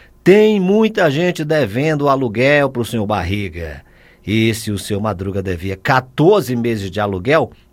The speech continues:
uma pesquisa da Foregon mostra que a média de tempo de endividamento é de dois anos e meio.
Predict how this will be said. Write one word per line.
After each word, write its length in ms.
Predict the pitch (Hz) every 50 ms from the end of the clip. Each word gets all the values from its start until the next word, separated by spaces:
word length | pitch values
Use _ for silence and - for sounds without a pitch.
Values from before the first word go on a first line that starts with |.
| -
uma 180 | 92 104 117 117
pesquisa 460 | 113 117 110 110 - - 110 98 104
da 160 | 104 117 104
Foregon 540 | 101 - - 113 120 123 139 135 131 143 143
mostra 340 | 117 107 113 123 - 131 113
que 100 | - 131
a 80 | 123
média 320 | 101 90 92 98 110 120 123
de 120 | 123 120
tempo 360 | 98 - - 101 110 107 123
de 120 | 101 85 104
endividamento 840 | 123 147 156 127 110 92 95 95 107 110 95 87 104 120 120 -
é 60 | 123
de 120 | 123 127 135
dois 1000 | 120 95 82 82 87 135 135 147 165 175 180 175 156 107 80 71 71 71 76 98
anos 420 | 110 123 131 147 147 123 87 95
e 60 | 131
meio. 540 | 127 98 90 101 107 110 101 78 73 - -